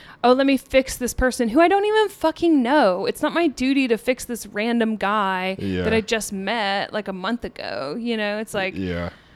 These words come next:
Speaker 1: you try to, I was, I like to watch clips of Doctor Phil on
Speaker 2: <laughs>
Speaker 1: YouTube. Do you ever
Speaker 2: Okay.
Speaker 1: watch Doctor Phil?
Speaker 2: Uh, it's been a while.
Speaker 1: It's actually
Speaker 2: Yeah.
Speaker 1: real, like, there's some really good ones, and he fucking roasts people all the time. It's
Speaker 2: He's like,
Speaker 1: so
Speaker 2: "Get
Speaker 1: good.
Speaker 2: your shit together."
Speaker 1: Yeah,
Speaker 2: <laughs>
Speaker 1: yeah.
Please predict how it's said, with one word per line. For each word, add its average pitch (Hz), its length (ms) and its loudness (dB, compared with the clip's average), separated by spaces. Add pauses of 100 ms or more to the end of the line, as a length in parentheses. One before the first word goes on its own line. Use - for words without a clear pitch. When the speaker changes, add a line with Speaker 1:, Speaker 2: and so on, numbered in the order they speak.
(100)
Speaker 1:
you 220 140 -10
try 247 280 0
to, 240 140 -2 (100)
I 240 140 4
was, 240 200 -2 (320)
I 214 60 2
like 226 160 0
to 254 120 -2
watch 220 260 -2
clips 240 240 -6
of 202 80 -4
Doctor 190 300 -4
Phil 190 500 -2 (100)
on 190 120 0
Speaker 2:
<laughs> - 20 -2
Speaker 1:
YouTube. 247 600 2 (280)
Do 277 80 0
you 285 80 8
ever 339 100 6
Speaker 2:
Okay. 330 80 6
Speaker 1:
watch 285 240 6
Doctor 294 260 4
Phil? 277 540 2
Speaker 2:
Uh, 104 420 6
it's 101 140 0
been 104 140 2
a 92 60 2
while. 87 300 -2
Speaker 1:
It's - 200 6
actually 440 300 8
Speaker 2:
Yeah. - 280 2
Speaker 1:
real, 254 220 4
like, 254 220 0
there's 285 160 0
some 392 180 -4
really 262 200 4
good 214 140 2
ones, 202 240 0
and 233 140 0
he 240 80 0
fucking 285 500 2
roasts 196 320 4
people - 340 -6
all 180 200 0
the 180 80 -8
time. 175 180 -8
It's 120 80 -2
Speaker 2:
He's 117 80 4
like, 101 120 4
Speaker 1:
so 101 120 2
Speaker 2:
"Get 147 300 6
Speaker 1:
good. - 40 -6
Speaker 2:
your 135 220 6
shit 135 320 -2
together." 262 220 2
Speaker 1:
Yeah, 277 500 10
Speaker 2:
<laughs> - 0 -
Speaker 1:
yeah. 214 440 12